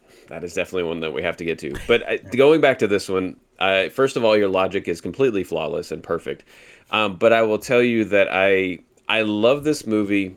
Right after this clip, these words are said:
because it is so different. It does make you feel uncomfortable.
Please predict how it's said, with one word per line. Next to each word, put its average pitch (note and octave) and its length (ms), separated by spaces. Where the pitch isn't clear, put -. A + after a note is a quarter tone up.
because G2 600
it G2 120
is G2 200
so F#2+ 420
different. E2+ 460
It F2+ 240
does B2 300
make C#3 180
you C#3 100
feel B2 220
uncomfortable. E2 600